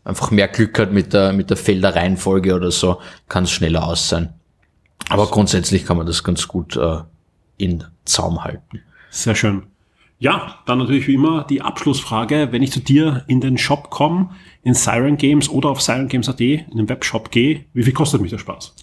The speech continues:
Speaker 1: Zweiunddreißig fünfzig fürs Grundspiel und es gibt auch eine Erweiterung, äh, mit der Panda-Familie. Da gibt's dann Frau und Kind auch noch dazu. Die ist um die zwanzig Euro.
Speaker 2: Sehr schön. Nein, ein, ein wirklich schönes Spiel. Schaut euch das an. Wir verlinken natürlich den Link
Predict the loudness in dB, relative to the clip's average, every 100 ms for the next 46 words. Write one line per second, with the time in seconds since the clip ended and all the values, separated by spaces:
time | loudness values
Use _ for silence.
0 | -8 -4 -2 2 4 4 2 0 2 0
1 | 0 -2 -2 -4 0 0 0 0 2 2
2 | -2 -4 -2 0 0 2 4 2 0 0
3 | 0 2 2 0 -4 -20 _ 2 4 4
4 | 4 2 2 2 0 -6 -2 0 0 0
5 | 0 2 2 4 4 2 0 -2 -2 -2
6 | 0 0 0 2 2 4 2 2 -2 2
7 | 4 4 0 -20 -20 _ 0 0 2 -2
8 | 0 0 0 -2 -2 -4 -2 -2 -2 -4
9 | -10 -12 -10 -10 -14 _ _ _ _ _
10 | _ _ _ _ _ _ _ -4 0 0
11 | 0 -2 0 0 0 -2 -2 -2 0 -2
12 | 0 0 -2 -2 -2 0 0 0 2 2
13 | 2 2 2 4 4 2 -12 -20 -20 -12
14 | 0 2 4 4 2 0 -6